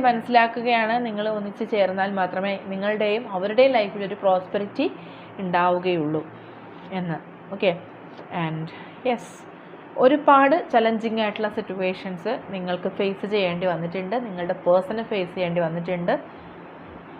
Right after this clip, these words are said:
പക്ഷെ ആ ഒരു സമയത്തും അവർ അതിന് മുന്നിൽ സ്റ്റക്കായി പോകുന്നില്ല. കുറച്ച് സമയം അവരങ്ങനെ നിൽക്കുന്നുണ്ട്, പക്ഷേ എങ്കിലും അവർ മുന്നോട്ടുള്ള സ്റ്റെപ്പ്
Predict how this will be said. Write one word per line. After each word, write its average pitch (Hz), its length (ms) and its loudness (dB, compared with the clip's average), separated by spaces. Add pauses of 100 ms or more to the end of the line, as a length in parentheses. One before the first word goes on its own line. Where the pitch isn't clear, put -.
(100)
പക്ഷെ 294 200 -2 (180)
ആ 269 40 8 (160)
ഒരു 330 120 2 (100)
സമയത്തും 247 500 0 (140)
അവർ 220 160 4 (120)
അതിന് 226 260 0
മുന്നിൽ 208 240 -4 (440)
സ്റ്റക്കായി 262 580 6
പോകുന്നില്ല. 185 360 2 (100)
കുറച്ച് 226 260 2 (100)
സമയം 269 340 4
അവരങ്ങനെ 240 420 4 (540)
നിൽക്കുന്നുണ്ട്, 233 640 2
പക്ഷേ 208 280 0
എങ്കിലും 233 300 0
അവർ 220 120 4 (120)
മുന്നോട്ടുള്ള 240 540 4 (460)
സ്റ്റെപ്പ് 233 400 6